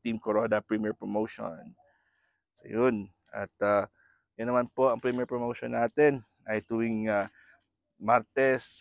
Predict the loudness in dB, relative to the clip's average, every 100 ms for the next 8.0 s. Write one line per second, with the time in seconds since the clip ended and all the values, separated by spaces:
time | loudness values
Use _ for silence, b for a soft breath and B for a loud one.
0 | -2 0 2 2 0 0 6 6 4 _
1 | b b b _ _ _ -8 -4 -2 4
2 | 4 4 -6 _ b b b b -10 -4
3 | -2 0 0 0 -2 -2 -4 -4 -6 -4
4 | -2 -2 -4 -4 -4 -2 0 0 -2 -4
5 | 2 2 2 -4 -2 -2 -2 -2 -2 0
6 | 0 -2 2 2 4 0 -4 -14 -12 -4
7 | -4 -4 -12 -10 -12 -10 -8 -6 -6 -8